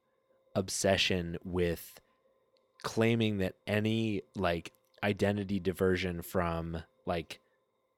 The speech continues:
s-, like, cisgendered presentation is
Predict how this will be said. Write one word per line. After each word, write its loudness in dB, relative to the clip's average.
s-, -10
like, -2
cisgendered 0
presentation -2
is -2